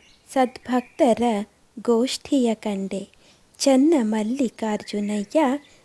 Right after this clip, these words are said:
ನಾ ಹುಟ್ಟಲೊಡನೆ ವಿಭೂತಿಯ ಪಟ್ಟವ ಕಟ್ಟಿ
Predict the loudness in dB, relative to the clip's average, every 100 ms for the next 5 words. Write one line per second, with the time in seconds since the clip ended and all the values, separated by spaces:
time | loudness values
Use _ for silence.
0 | _ 0 2 0 -4 _ _ _ 2 2
1 | 2 0 0 2 0 0 2 0 0 -6
2 | _ _ _ 2 2 2 2 2 -2 -2
3 | 0 -2 -2 -4 -6 -6 -4 -2 -2 -4
4 | -6 -6 -10 -8 0 2 2 -2